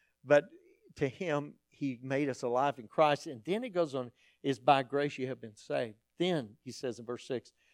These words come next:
"And God raised us up with Christ." This is a great picture.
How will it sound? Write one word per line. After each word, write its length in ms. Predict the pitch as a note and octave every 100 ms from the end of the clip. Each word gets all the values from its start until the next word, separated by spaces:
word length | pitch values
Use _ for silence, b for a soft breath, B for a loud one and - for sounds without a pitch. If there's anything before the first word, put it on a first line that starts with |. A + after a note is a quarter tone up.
| _
"And 180 | C3+ C#3
God 340 | D#3 D3+ D3 B2
raised 360 | D3 D3+ -
us 240 | A#2 - - -
up 240 | F#3 -
with 140 | A2 -
Christ." 480 | A2 G2+ A#2+ - _ _ B2 - C#3 B2+ A#2
This 240 | E3 -
is 240 | D#3+ - - -
a 80 | E3
great 440 | A#2 A#2 D#3+ G3 -
picture. 400 | A#2+ - G#2+